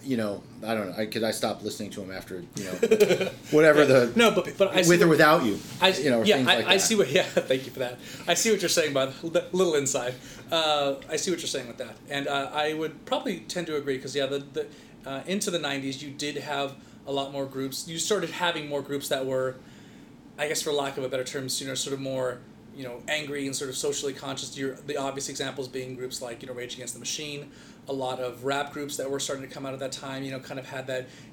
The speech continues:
Speaker 2: youthful, angsty, kind of rebellious kind of spirit. Um, um, and I don't wanna say it didn't exist in the eighties, 'cause I think a lot of punk rock, uh, and hardcore type stuff that originated in the eighties maybe had that, but it definitely became much more in the mainstream into the nineties. Th-, that,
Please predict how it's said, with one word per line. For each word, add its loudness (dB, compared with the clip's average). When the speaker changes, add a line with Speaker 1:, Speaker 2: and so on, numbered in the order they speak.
Speaker 2:
youthful, -4
angsty, -4
kind -6
of -8
rebellious -4
kind -12
of -8
spirit. -6
Um, -14
um, -10
and -2
I 2
don't 4
wanna 2
say 2
it -4
didn't 0
exist -4
in -8
the -2
eighties, -6
'cause -4
I 0
think -8
a -6
lot -2
of -10
punk -6
rock, -8
uh, -8
and -14
hardcore -4
type -10
stuff -6
that -6
originated -6
in -12
the -10
eighties -12
maybe -12
had -10
that, -8
but 0
it -4
definitely 0
became -8
much -6
more -4
in -8
the -4
mainstream -8
into -8
the -6
nineties. -12
Th-, -8
that, -4